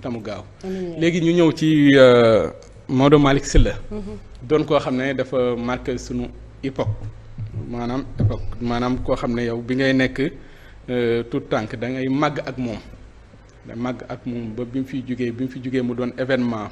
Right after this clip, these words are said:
Speaker 1: parce que dafa bettoon ñëpp parce que aussi tamit, euh, bi mu fi jugee li ñëpp doon xalaat kan moo koy wutu.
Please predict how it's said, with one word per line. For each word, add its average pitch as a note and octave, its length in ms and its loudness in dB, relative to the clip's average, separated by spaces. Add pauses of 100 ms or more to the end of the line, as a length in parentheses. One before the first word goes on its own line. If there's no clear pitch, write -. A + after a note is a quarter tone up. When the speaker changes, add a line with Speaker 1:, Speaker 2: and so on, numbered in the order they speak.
Speaker 1:
parce A2+ 140 -12
que - 80 -14
dafa A#2 220 -10
bettoon B2 340 -8
ñëpp B2+ 280 -6 (220)
parce B2+ 160 -8
que D3 240 -4 (420)
aussi C#3 220 -6
tamit, C#3+ 320 0
euh, F3 160 6
bi D3 140 -6
mu E3+ 80 -4
fi - 100 -14
jugee D#3+ 220 2
li D3+ 120 0
ñëpp G3+ 280 -2
doon D#3+ 120 -2
xalaat C#3+ 300 -4
kan F#3 100 2
moo F3+ 120 4
koy E3 140 4
wutu. C#3 280 -2